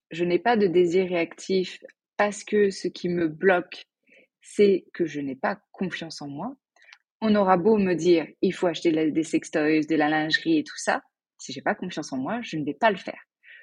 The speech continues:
Je me forcerai peut-être une fois, mais ça va tellement être une situation inconfortable que je ne vais même pas répéter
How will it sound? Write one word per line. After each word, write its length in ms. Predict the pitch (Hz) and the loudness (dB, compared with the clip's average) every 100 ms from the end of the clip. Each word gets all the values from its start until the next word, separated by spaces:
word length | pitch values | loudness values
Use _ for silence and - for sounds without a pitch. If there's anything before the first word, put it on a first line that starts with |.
| _ | _
Je 140 | - | 2
me 60 | 208 | 4
forcerai 340 | 214 208 214 | 2 0 -2
peut-être 280 | 202 262 254 - | 4 4 4 0
une 160 | 202 | 0
fois, 320 | 185 - 202 269 | 0 -4 -6 -6
mais 60 | 185 | -4
ça 120 | 202 | 0
va 80 | 196 | -2
tellement 320 | 202 285 302 | 0 -2 0
être 180 | 262 233 | -2 -2
une 100 | 214 | -4
situation 580 | 202 202 208 202 220 202 - - | -4 -4 -2 -4 -6 -10 -4 0
inconfortable 800 | 285 - 233 208 - 247 269 - | 0 -2 -4 -6 0 0 0 -2
que 100 | 208 | -4
je 100 | 175 | -2
ne 100 | 170 | 0
vais 120 | 170 | 0
même 260 | 190 254 254 | 2 0 0
pas 80 | |
répéter 540 | 247 208 202 190 220 | 0 0 0 0 0